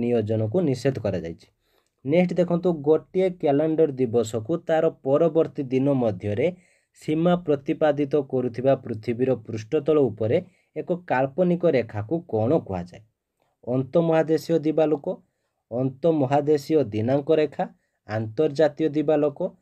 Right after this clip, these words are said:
ଆନ୍ତର୍ଜାତୀୟ ଦିନାଙ୍କ ରେଖା। ତ ଏହାର ରାଇଟ୍ ଆନ୍ସର ହେଉଛି ଅପସନ୍ ଡି, ଆନ୍ତର୍ଜାତୀୟ ଦିନାଙ୍କ ରେଖା। ନେକ୍ସଟ କ୍ୱେଶ୍ଚନ ଦେଖନ୍ତୁ କ'ଣ ରହିଛି,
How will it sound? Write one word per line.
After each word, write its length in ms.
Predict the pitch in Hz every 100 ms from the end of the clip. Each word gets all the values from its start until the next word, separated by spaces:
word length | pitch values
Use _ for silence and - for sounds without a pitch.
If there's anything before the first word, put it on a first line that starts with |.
| _ _
ଆନ୍ତର୍ଜାତୀୟ 800 | 110 117 110 123 117 110 110 170
ଦିନାଙ୍କ 460 | 131 104 92 92 175
ରେଖା। 300 | 151 95 - - _ _ _ _ -
ତ 0 |
ଏହାର 200 | 120 123 117
ରାଇଟ୍ 280 | 110 110
ଆନ୍ସର 260 | 139 143 143
ହେଉଛି 260 | 151 147 - -
ଅପସନ୍ 480 | 98 - - 214 139
ଡି, 120 | 90 _
ଆନ୍ତର୍ଜାତୀୟ 1000 | - 123 127 - 165 131 113 107 - 131 190 _ _ _
ଦିନାଙ୍କ 500 | 101 107 101 92 90 156
ରେଖା। 280 | 113 87 _ _ _ _ _ _ _
ନେକ୍ସଟ 300 | 123 160 185 -
କ୍ୱେଶ୍ଚନ 280 | 180 180 175
ଦେଖନ୍ତୁ 340 | 170 170 170 175
କ'ଣ 200 | 165 160
ରହିଛି, 340 | 143 127 107